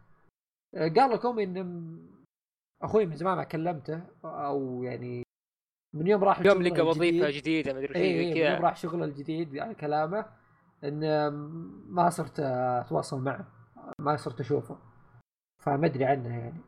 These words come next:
Speaker 1: ما يرد على
Speaker 2: زي كذا.
Speaker 1: اتصالاتي وشيء زي كذا. مم. عاد صدق، صدق، شوف، من يوم طلعوا يمكن بعد ثاني قضية لهم.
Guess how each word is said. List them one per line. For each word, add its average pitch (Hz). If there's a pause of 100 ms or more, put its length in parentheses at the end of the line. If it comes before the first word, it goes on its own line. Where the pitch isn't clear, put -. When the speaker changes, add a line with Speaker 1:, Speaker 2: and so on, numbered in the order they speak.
(420)
Speaker 1:
ما 156
يرد 143
على 123
Speaker 2:
زي 120
كذا. -
Speaker 1:
اتصالاتي 135
وشيء 139
زي 123
كذا. 127
مم. 139 (840)
عاد 147
صدق، 185
صدق، 151
شوف، -
من 131
يوم 160 (140)
طلعوا 160
يمكن 143 (100)
بعد 139
ثاني 156
قضية 143
لهم. 120